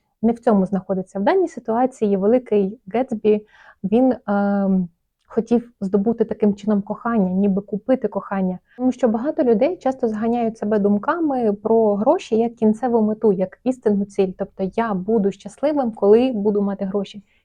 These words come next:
«я буду щасливим, коли буду мати квартиру, машину» і так далі. Але насправді це так не працює. Як це проявляється в нашому суспільстві? Люди витрачають гроші на престижні речі, думаючи, що це зробить їх щасливішими або більш цінними для інших.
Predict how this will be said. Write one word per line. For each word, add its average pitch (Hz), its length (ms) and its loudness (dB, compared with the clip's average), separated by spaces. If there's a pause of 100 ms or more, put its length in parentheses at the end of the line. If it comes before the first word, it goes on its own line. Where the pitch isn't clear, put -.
«я 226 180 4
буду 202 300 2
щасливим, 247 540 -2
коли 240 240 0
буду 208 280 0
мати 196 500 -4
квартиру, 202 400 -4
машину» 196 420 0
і 190 60 -2
так 196 140 -4
далі. 190 280 -6 (340)
Але 220 140 0
насправді 220 460 0
це - 100 -20
так - 160 -8
не 202 80 0
працює. 185 380 -10 (260)
Як 247 200 -4
це 240 60 2
проявляється 220 600 0
в 202 40 -2
нашому 208 360 -2
суспільстві? 202 600 -6
Люди 262 220 2
витрачають 226 600 0
гроші 254 340 2
на 208 80 0
престижні 233 520 -2
речі, 196 300 -2
думаючи, 247 580 0
що 208 380 -2 (380)
це 247 120 -4
зробить 233 400 4
їх 220 100 4
щасливішими 208 1000 0
або 190 240 0
більш 214 280 -2
цінними 214 520 2
для 180 140 0
інших. 185 420 0